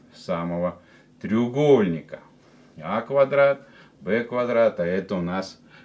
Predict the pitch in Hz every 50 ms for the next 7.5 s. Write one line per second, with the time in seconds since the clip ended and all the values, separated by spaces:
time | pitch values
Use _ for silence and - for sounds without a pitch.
0 | _ _ - - - 95 90 87 - - - 101 104 110 104 104 104 101 92 78
1 | - - - - - _ _ _ _ _ _ _ _ - - 120 135 151 156 156
2 | 147 135 110 90 - - - - - _ _ - _ _ _ _ _ _ _ _
3 | _ - - - - - 123 131 139 139 139 139 151 139 - - 127 101 90 -
4 | - 117 123 135 147 135 104 82 - - - _ _ _ _ - - - - -
5 | _ - - - - 104 107 104 92 76 - - - _ _ _ _ _ - 104
6 | 101 98 101 101 104 101 98 117 165 190 220 233 233 214 170 - 170 160 139 -
7 | - - - - 165 131 101 - -